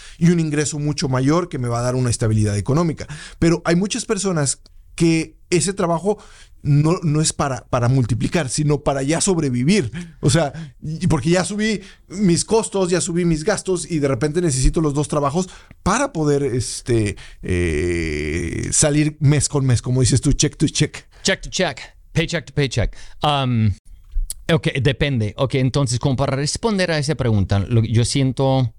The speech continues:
Speaker 2: cómodo diciéndolo así. Si estás vendiendo tu tiempo, puedes trabajar dos trabajos. Puedes trabajar, ponle ochenta horas a la semana, digamos. Pero si estás vendiendo tu conocimiento, entonces no puedes.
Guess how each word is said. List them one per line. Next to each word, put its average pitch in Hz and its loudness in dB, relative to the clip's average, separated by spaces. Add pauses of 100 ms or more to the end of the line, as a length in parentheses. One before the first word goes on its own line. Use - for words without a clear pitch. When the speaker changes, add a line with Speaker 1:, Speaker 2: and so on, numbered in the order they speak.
(120)
Speaker 2:
cómodo 110 4
diciéndolo 104 4
así. 80 4 (360)
Si - 2
estás 208 -2
vendiendo 190 2
tu 120 2
tiempo, 76 0 (340)
puedes 160 2
trabajar 107 0 (200)
dos 87 2
trabajos. 101 -2 (180)
Puedes 107 2
trabajar, 104 0
ponle 98 2
ochenta 110 0
horas 107 0
a 101 2
la 85 2
semana, 78 2 (440)
digamos. 76 -2 (520)
Pero 143 2
si 139 0
estás 202 -2
vendiendo 147 2
tu - -2
conocimiento, 104 2 (460)
entonces 123 2
no 98 4
puedes. - -8